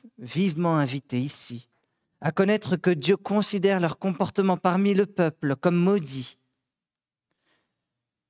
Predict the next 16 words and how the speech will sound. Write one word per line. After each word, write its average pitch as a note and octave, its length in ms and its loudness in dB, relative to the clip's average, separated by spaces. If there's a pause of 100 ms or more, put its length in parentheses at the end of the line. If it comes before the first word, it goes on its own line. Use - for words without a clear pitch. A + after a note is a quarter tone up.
(140)
Ils C3 220 -4
ont D3 60 0
besoin D3 320 -2
de C#3+ 60 -4
se C#3 160 -4
repentir C3+ 960 -8 (720)
et C#3 100 -2
de D3+ 80 0
chercher F3 420 -2
Christ - 640 -10 (1120)
avant B2 260 -2
le C#3+ 120 0
jour C#3+ 440 -2
du C3 140 -6
grand B2+ 220 -4
jugement, C3+ 500 -6